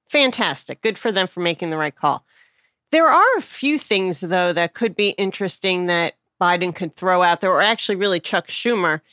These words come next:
Instead of taking a vote, um, that w-, you know, that,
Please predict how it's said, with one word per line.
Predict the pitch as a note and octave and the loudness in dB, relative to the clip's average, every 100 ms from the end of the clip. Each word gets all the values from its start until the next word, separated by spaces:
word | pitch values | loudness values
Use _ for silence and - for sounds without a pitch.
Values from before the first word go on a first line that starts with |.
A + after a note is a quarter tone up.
| - - _ | -20 -20 _
Instead | F#4+ - - F#4 | -8 -4 0 0
of | G4 | 0
taking | - C#4 - B3 | -2 -4 -2 -2
a | G3 | -2
vote, | D#3+ D#3+ F3 F#3+ - _ _ | -2 0 0 -2 -6 _ _
um, | F#3+ F#3 F3 E3+ E3 _ _ _ _ _ | 2 4 4 0 -8 _ _ _ _ _
that | G3+ F#3+ | 0 0
w-, | F#3 G3 - | -2 -4 0
you | G3 | 0
know, | F3 | 0
that, | D#3+ F3+ C#3 | -2 -4 -4